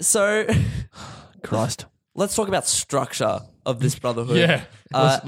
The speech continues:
Speaker 3: let's
Speaker 2: Sure.
Speaker 3: do that.
Speaker 2: This guy sounds like a fuck knuckle, but sure, let's.
Speaker 1: At the apex of the Babylonian Brotherhood stands the global elite, and at the top of the global elite are the prison wardens. The goal of the Brotherhood, uh, their great work of ages, is a microchipped population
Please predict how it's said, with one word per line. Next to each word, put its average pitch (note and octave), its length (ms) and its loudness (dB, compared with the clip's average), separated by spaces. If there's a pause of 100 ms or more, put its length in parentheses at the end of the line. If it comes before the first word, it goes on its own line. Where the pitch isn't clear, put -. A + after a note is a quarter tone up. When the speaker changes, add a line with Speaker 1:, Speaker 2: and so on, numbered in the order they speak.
Speaker 3:
let's C#3+ 120 -2
Speaker 2:
Sure. C3+ 220 4
Speaker 3:
do C3 60 4
that. A#2+ 160 2
Speaker 2:
This D#3+ 120 2
guy G#3 100 2
sounds F#3 240 2
like D3 100 2
a B2 80 2
fuck B2+ 300 0
knuckle, A#2+ 280 0
but A2 120 -4
sure, A2 320 2
let's. A2 320 2
Speaker 1:
At - 20 -8
the D#3 220 -2
apex G3 460 -2
of D3 100 -4
the C3+ 60 -4
Babylonian B2 580 -2
Brotherhood E3 420 -2
stands C3 380 -4
the B2 120 -10
global B2 520 -2
elite, B2+ 420 -4 (320)
and B2 100 -4
at B2+ 80 -4
the B2 60 -12
top - 280 -2
of C3+ 120 -4
the C3+ 60 -4
global B2 380 -2
elite E3 380 -4
are B2+ 60 -4
the A2+ 100 -6
prison C#3+ 640 -2
wardens. A2+ 580 -4 (460)
The D3 100 -4
goal E3+ 280 0
of D#3+ 100 -4
the D3 60 -6
Brotherhood, E3 500 -2 (220)
uh, A#2+ 220 0
their A#2+ 160 0
great C#3+ 320 -2
work C3+ 220 -2
of - 100 -8
ages, C#3+ 440 -2 (140)
is C#3 440 -2 (300)
a A#2+ 80 -2
microchipped D#3+ 680 -4
population B2+ 680 -4